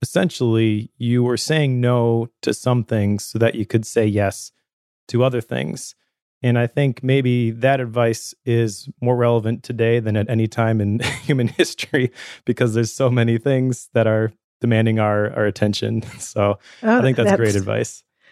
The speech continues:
Speaker 2: That's so true. And yeah, we said no to a lot of things, but not just for our kids, for ourselves as, as well. There were, you know, different things I could have done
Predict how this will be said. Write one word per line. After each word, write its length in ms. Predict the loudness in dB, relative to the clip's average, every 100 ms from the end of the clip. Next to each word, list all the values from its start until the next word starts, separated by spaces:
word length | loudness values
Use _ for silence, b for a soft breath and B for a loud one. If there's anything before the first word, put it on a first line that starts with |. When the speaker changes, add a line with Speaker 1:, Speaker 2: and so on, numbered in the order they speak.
| B B
Speaker 2:
That's 260 | 2 2 0
so 280 | 2 2
true. 480 | 0 -2 0 4 4
And 140 | 2 2
yeah, 180 | 2
we 200 | 2 0
said 320 | 0 0 0 2
no 240 | 2 0
to 160 | 0 0
a 60 |
lot 220 | 2 2
of 100 | 2
things, 260 | 2 0 2
but 120 | 2
not 200 | 4 4
just 220 | 4 0 0
for 140 | 0
our 120 | 0
kids, 560 | -2 0 4 4 2 -2
for 160 | 0 2
ourselves 580 | 2 2 2 2 -2
as, 160 | -4 -6 -2
as 200 | 0 0 2
well. 300 | 2 2 4
There 200 | 2 4
were, 320 | 4 2 -2 b b b 2
you 120 | 4
know, 240 | 4 0 -4 -18 _ 0
different 320 | 0 0 0
things 220 | 0 2
I 80 | 0
could 280 | 0 0 2
have 180 | 2 2
done 460 | 2 4 2 0